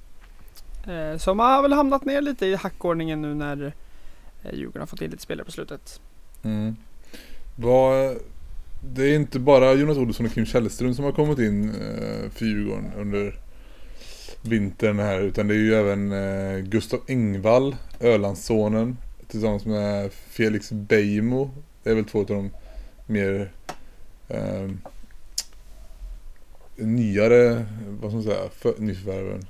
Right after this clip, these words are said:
Speaker 1: Mm.
Speaker 2: Eh, samtidigt som de har värvat in en, eh, senegalesisk U tjugoett-landslagsman. Eh, så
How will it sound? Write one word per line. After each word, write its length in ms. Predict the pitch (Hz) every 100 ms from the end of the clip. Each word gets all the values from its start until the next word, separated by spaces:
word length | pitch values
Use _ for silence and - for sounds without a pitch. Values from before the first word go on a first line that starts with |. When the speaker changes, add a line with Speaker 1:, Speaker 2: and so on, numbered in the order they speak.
| -
Speaker 1:
Mm. 140 | 165
Speaker 2:
Eh, 60 | 233
samtidigt 300 | 123 101 101
som 100 | 104
de 80 | 101
har 140 | 101
värvat 300 | 104 104 101
in 160 | 101 98
en, 260 | 95 98 98 98 98 98
eh, 60 | - - - - - - -
senegalesisk 960 | - 120 110 107 107 107 95 - 101 -
U 120 | 113
tjugoett-landslagsman. 1000 | 101 98 113 98 107 95 107 110 113 113 107 - -
Eh, 960 | 104 101 101 104 52 53 53 52 - - - - - -
så 280 | 127 120